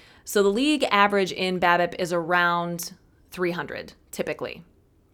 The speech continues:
the, the three hundred average range. So pitchers who have allowed a higher percentage of hits on balls in play will typically regress to that mean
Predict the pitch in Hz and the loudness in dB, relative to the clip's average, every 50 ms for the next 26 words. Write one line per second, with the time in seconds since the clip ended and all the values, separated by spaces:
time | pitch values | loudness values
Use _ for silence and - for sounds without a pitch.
0 | _ _ - 160 156 151 - - 143 175 175 - - 180 185 180 160 185 165 165 | _ _ -8 -8 -8 -8 -12 -14 -14 -14 -12 -10 -10 -8 -8 -8 -8 -10 -8 -6
1 | 165 160 160 160 - _ _ _ _ _ _ _ _ - 160 160 156 - 156 143 | -8 -8 -8 -14 -20 _ _ _ _ _ _ _ _ -8 -8 -6 -6 -8 -10 -12
2 | 135 147 147 - - - _ _ _ - 156 95 87 - - - - - - - | -10 -10 -12 -12 -14 -16 _ _ _ -8 -8 -8 -8 -12 -12 -10 -10 -10 -10 -12
3 | _ _ _ - - - - - - - - - - - - _ - - 208 208 | _ _ _ -20 -20 -20 -20 -20 -20 -20 -20 -20 -20 -20 -20 _ -2 -2 -2 0
4 | - 311 - 330 311 262 262 254 233 220 214 196 185 185 185 180 - - - - | 0 0 0 0 0 2 2 2 2 4 4 4 6 6 6 4 2 -2 -6 -8
5 | - - 262 302 330 320 320 302 - - 202 180 - - 170 165 160 160 160 - | 0 4 6 6 6 6 4 0 0 0 -4 -4 -4 -4 -4 -4 -4 -4 -4 -4
6 | - 180 - - - 196 196 196 - - - - - - - 170 175 175 175 175 | -6 -6 -8 -8 -4 0 0 0 0 -2 -6 -8 -6 -6 -4 -2 -2 -2 -2 0
7 | 165 170 165 160 175 170 196 208 214 196 - 180 170 165 165 160 165 - - 170 | 2 2 2 2 2 0 -2 -4 -6 -4 -2 -2 0 0 0 -2 -2 -4 -4 -4
8 | 175 175 175 - 214 202 202 196 208 202 190 190 190 190 190 190 - _ _ 165 | -4 -4 -4 -8 -6 -6 -6 -4 -2 -2 0 0 -2 -4 -8 -12 -18 _ _ -8
9 | 185 170 170 175 175 180 175 - - - 190 180 160 170 - - 175 165 160 165 | -8 -4 -2 -2 -2 0 -2 -4 -6 -4 -2 0 0 -2 -2 -4 -8 -8 -6 -8
10 | 160 160 165 170 | -8 -8 -10 -12